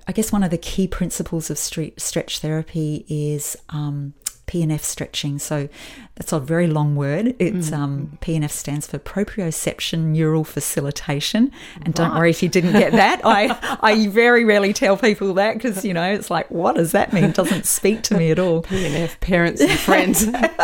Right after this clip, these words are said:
Speaker 1: Exactly. It's what you know.
Speaker 2: Yeah.
Speaker 1: <laughs> But to simplify that, um, yeah, it's, it's contract and relax of the
Speaker 2: Mm-hmm.
Speaker 1: muscle.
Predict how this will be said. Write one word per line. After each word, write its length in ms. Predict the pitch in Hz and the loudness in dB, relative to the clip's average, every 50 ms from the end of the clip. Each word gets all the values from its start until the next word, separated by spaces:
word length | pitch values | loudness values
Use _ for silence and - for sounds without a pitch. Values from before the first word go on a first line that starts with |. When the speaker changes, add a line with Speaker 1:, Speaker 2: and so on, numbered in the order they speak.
| - 427 - - 554 554 - - 554 554 - | 2 2 4 2 2 2 2 2 0 0 0
Speaker 1:
Exactly. 640 | - 302 262 - - 254 277 - - - 185 156 - | -2 -2 0 2 4 4 2 2 0 0 0 0 0
It's 360 | 262 240 320 311 - - - | -2 0 0 0 0 0 4
what 200 | 240 254 262 - | 4 6 6 6
you 80 | 262 262 | 6 4
know. 280 | 233 254 247 254 277 | 6 6 6 6 6
Speaker 2:
Yeah. 800 | 214 226 277 220 208 - 202 - - - 262 220 285 370 254 247 - | 6 4 4 2 0 0 2 2 2 2 2 2 2 2 2 -2 -8
Speaker 1:
<laughs> 60 | - - 247 226 - - - - - - - - - | -8 -8 -10 -10 -10 -12 -12 -12 -12 -12 -14 -4 2
But 260 | - 269 233 220 - | 2 2 2 2 2
to 200 | - - 254 254 | 4 6 6 6
simplify 720 | 247 - - 277 240 254 - 262 233 - - 214 196 190 185 | 4 4 4 4 4 6 4 4 2 4 2 4 4 4 4
that, 420 | 180 190 175 170 - - - - | 2 0 0 0 -2 -2 -4 -4
um, 680 | - 170 165 160 160 156 156 151 147 147 147 147 147 156 - - | -2 -2 0 0 0 0 0 0 -2 -2 -4 -4 -6 -8 -4 -2
yeah, 140 | 185 185 - | 0 0 0
it's, 240 | - 156 - - - - | 0 -4 -8 -6 -4 -2
it's 360 | 175 160 - - - - - - - | -2 -2 -2 -4 -8 -10 -12 -10 -6
contract 500 | - - 185 - - - 170 - - - | -4 -4 -2 -2 0 -2 -2 -2 -4 -8
and 100 | - 156 | -6 -4
relax 540 | 151 147 147 147 143 139 - - - - - | -4 -4 -4 -4 -4 -4 -6 -8 -10 -10 -8
of 100 | 151 147 - | -8 -6 -2
the 100 | - 180 | 0 0
Speaker 2:
Mm-hmm. 60 | 180 - | 2 2
Speaker 1:
muscle. 420 | 190 196 202 247 - 143 135 147 | 2 0 0 -2 -4 -6 -8 -10